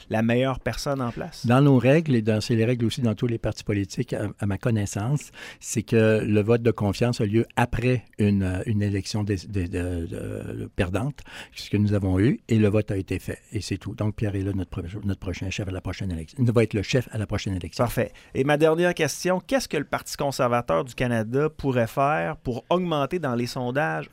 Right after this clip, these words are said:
Speaker 1: au Québec ? Je parle de façon générale, parce que, tu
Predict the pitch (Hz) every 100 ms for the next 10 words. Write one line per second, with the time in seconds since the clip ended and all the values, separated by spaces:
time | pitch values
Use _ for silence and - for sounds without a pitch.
0 | - 156 151 127 113 - - - 254 240
1 | 156 147 131 160 156 135 127 117 131 139
2 | 139 - 151